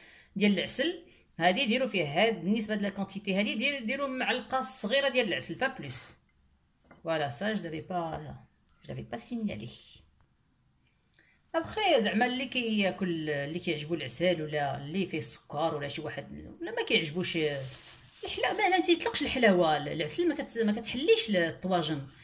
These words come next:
غير كت-، كتعقد ديك المريقه وكتعطيها اون couleur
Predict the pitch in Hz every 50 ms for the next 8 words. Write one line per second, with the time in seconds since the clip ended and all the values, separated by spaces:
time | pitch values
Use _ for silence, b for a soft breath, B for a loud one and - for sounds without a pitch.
0 | B B B B 202 339 - - 453 - - - - 294 - - 214 - - -
1 | 349 277 220 214 - - 247 226 214 208 202 190 196 - 285 339 330 - 240 208
2 | 190 202 - 262 247 254 233 214 208 208 208 285 254 196 156 147